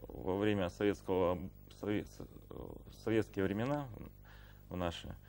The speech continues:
боксом можно было заниматься официально только с четырнадцати лет. Официально. Потому что это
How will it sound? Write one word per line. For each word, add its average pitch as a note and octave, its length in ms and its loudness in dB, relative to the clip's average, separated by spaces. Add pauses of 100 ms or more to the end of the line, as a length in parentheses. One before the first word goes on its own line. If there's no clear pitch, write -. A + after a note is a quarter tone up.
(460)
боксом F2+ 580 0 (220)
можно G2 340 2
было F2+ 220 0
заниматься G#2 560 2
официально F#2 600 0
только - 280 -2
с - 40 -8
четырнадцати - 580 -6
лет. D2+ 160 -4 (400)
Официально. D#2+ 600 -4 (300)
Потому G2+ 260 -2
что - 160 -4
это F#2+ 420 2